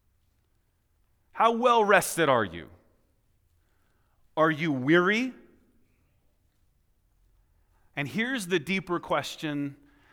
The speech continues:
What if I were to ask not just you and your physical body, what if I were to speak to your soul?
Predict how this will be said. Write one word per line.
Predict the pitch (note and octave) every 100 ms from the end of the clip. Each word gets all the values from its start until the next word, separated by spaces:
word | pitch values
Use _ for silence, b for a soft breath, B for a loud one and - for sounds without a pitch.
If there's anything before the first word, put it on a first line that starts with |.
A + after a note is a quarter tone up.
| b
What | E3 A#3
if | A#3+
I | A3 G#3
were | F#3
to | F3 D3+
ask | C#3 B2+ A#2+ -
not | D#3+ E3+ F3
just | D3 C#3+ - C3
you | B2+ B2 B2
and | A2
your | G#2+
physical | B2+ B2 B2+ B2
body, | G#2+ G#2 G2+ G2+ G#2 - b b b b b b
what | D#3+ A3+
if | G#3+
I | F#3+
were | E3
to | C#3
speak | - - F3+ F3 - -
to | D#3+
your | A#2 G#2
soul? | - - F#2+ E2+